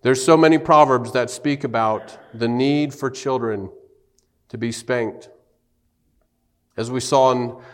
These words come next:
Proverbs earlier, folly is bound up in the heart of our children, but the rod of discipline drives it far from them.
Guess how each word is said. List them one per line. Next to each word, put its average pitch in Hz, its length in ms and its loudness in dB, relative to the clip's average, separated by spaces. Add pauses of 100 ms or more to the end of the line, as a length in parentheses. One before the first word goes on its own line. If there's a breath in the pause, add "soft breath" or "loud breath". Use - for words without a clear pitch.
(200 loud breath)
Proverbs 135 440 4
earlier, 123 600 0 (140)
folly 143 480 4
is 143 120 -4
bound 139 320 -2
up 127 200 -2
in 120 80 -8
the 113 80 -6
heart 117 220 -4
of 110 80 -8
our 113 120 -4
children, 101 520 -8 (420)
but - 120 -16
the 110 100 -4
rod 110 240 2
of 101 100 -6
discipline 104 520 -8
drives 104 400 -4
it - 160 -12
far 95 600 -6
from 107 360 -8
them. 92 320 -14